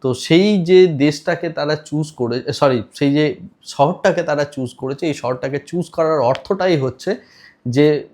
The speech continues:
সমগ্র বহির্বিশ্বকে, বিশেষ করে ওয়েস্টার্ন ওয়ার্ল্ডকে তারা একটা মেসেজ দিতে চাইছে, কারণ এই পার্টিকুলার শহরটা আগে ওয়েস্টের অধীনে ছিল। তো সেই জায়গাতে গিয়ে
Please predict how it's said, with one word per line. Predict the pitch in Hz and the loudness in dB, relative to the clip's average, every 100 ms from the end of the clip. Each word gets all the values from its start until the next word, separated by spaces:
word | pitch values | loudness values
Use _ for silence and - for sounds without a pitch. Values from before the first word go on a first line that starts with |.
| - | -6
সমগ্র | 143 143 151 147 | 0 0 2 2
বহির্বিশ্বকে, | 156 127 139 165 147 147 - 165 190 | 2 2 2 2 2 -4 -6 -4 -2
বিশেষ | 143 120 147 | -2 -4 -10
করে | - 147 | -2 -2
ওয়েস্টার্ন | 127 135 139 175 170 131 | 0 -2 -4 -4 -2 0
ওয়ার্ল্ডকে | 127 127 120 - 147 196 _ _ _ | 2 2 0 -2 -2 -4 _ _ _
তারা | 131 | 0
একটা | 139 151 | 0 0
মেসেজ | 139 127 - 180 151 131 | -2 -4 0 0 2 -2
দিতে | 135 131 | -4 -4
চাইছে, | 123 123 120 - | -2 -2 0 -2
কারণ | 247 127 131 135 | -2 -2 -2 -4
এই | 139 160 202 208 - | 0 2 2 -2 -2
পার্টিকুলার | 143 165 151 151 | -2 -2 -4 -4
শহরটা | 151 113 131 147 147 | -2 -2 -2 -2 0
আগে | 123 135 | 0 0
ওয়েস্টের | 165 110 120 143 - 147 | -2 -2 -4 -4 -2 -2
অধীনে | 117 113 127 123 | -2 -2 -2 -4
ছিল। | - 107 110 - _ _ _ - | -8 -12 -14 -18 _ _ _ -8
তো | |
সেই | 143 160 170 170 | -2 2 4 4
জায়গাতে | 156 143 143 151 160 | 2 2 0 -2 -2
গিয়ে | 143 113 131 208 302 | -4 -4 -2 -2 -4